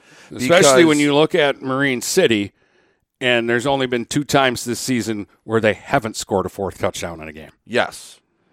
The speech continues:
Speaker 2: And one of those was actually against Marysville, where they still won by seventeen.
Speaker 1: Yeah.
Speaker 2: And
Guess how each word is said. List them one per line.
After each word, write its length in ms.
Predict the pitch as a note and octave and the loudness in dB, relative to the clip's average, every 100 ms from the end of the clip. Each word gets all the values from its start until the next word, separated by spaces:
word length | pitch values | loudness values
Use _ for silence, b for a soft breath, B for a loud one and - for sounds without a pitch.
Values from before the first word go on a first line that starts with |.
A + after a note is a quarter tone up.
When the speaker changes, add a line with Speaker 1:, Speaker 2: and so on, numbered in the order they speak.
| _ F2 | _ -14
Speaker 2:
And 100 | F#2 | -8
one 120 | C#3+ | -6
of 60 | |
those 160 | A2 G#2+ | -4 -4
was 100 | G2+ | -2
actually 280 | A2+ A2 A#2+ | -2 -2 -6
against 220 | A#2 G#2+ | -8 -8
Marysville, 340 | C3+ B2+ G#2+ A2 | -6 -6 -6 -6
where 80 | |
they 80 | A#2 | -6
still 240 | - D3 C#3+ | -6 -2 2
won 160 | F#3 | 4
by 140 | D3+ A#2+ | 4 2
seventeen. 580 | C3 G#2 F#2 G2 F2+ G#2+ | 0 -2 -4 -14 -12 -8
Speaker 1:
Yeah. 220 | G#2 E2+ b b b b _ _ _ | -8 -10 b b b b _ _ _
Speaker 2:
And 720 | D3+ D3 C#3+ C#3 C3+ C3+ B2 | 2 4 4 4 0 -4 -16